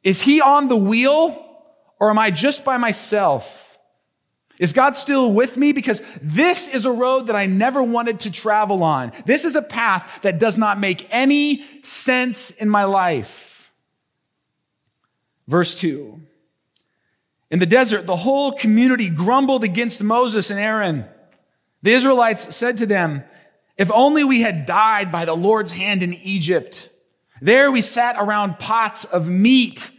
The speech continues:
and ate all the food we wanted." Chipotle every day in Egypt, friends.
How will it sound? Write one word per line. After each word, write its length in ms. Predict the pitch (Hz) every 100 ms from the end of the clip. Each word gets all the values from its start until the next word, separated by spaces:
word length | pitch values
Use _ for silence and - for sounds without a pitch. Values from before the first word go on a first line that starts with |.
| _ -
and 100 | 202
ate 160 | 196
all 360 | - 220 269 277
the 120 | 240
food 360 | - 254 269 247
we 200 | 208 175
wanted." 800 | 160 175 220 240 240 202 151 - -
Chipotle 720 | 202 160 - 247 226 208 185
every 320 | - 247 247 233
day 220 | 214 185
in 80 | 151
Egypt, 320 | 127 123 -
friends. 540 | 123 110 101 - -